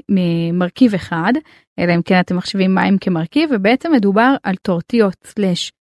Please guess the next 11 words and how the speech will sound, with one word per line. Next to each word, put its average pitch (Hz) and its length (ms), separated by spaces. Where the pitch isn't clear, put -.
קרפים 190 540
סלש 185 520
בצק - 340
לפיצה, 214 440
תחשבו 190 420
כמה 185 180
דברים 180 180
אפשר 180 160
לעשות 240 240
עם 311 80
זה. 359 80